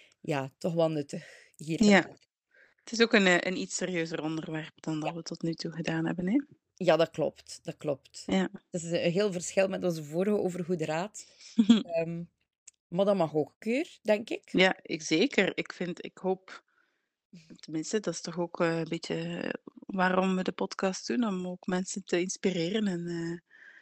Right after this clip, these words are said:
Speaker 2: eh, en inderdaad om een beetje lawaai te maken en dingen in de kijker te zetten en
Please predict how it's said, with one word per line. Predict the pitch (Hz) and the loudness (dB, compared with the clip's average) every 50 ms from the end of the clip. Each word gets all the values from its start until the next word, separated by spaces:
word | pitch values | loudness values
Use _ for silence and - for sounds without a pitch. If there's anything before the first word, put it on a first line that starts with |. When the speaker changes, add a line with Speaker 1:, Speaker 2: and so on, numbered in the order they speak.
| - - - _ _ _ _ _ _ - - | -20 -20 -20 _ _ _ _ _ _ -12 -8
Speaker 2:
eh, | - 180 175 175 170 170 170 - | -6 -6 -4 -4 -4 -6 -4 0
en | - 190 | 2 2
inderdaad | 196 196 190 202 - 165 135 165 - | 4 4 2 2 2 2 2 2 0
om | 254 | 0
een | 247 214 | -2 -2
beetje | 214 - - 208 | -2 -4 -4 -4
lawaai | 185 165 151 175 | -4 -2 -4 -4
te | - 226 | -6 -6
maken | 220 226 226 - 220 | -8 -10 -10 -10 -12
en | 185 175 | -12 -12
dingen | 165 175 180 185 185 | -12 -12 -12 -12 -12
in | 185 180 | -14 -14
de | 175 - | -14 -14
kijker | - 151 - - - 208 | -14 -14 -14 -14 -18 -18
te | - - 196 | -16 -14 -8
zetten | 185 202 202 - - 185 | -6 -6 -6 -6 -10 -12
en | 180 170 165 165 | -12 -10 -10 -12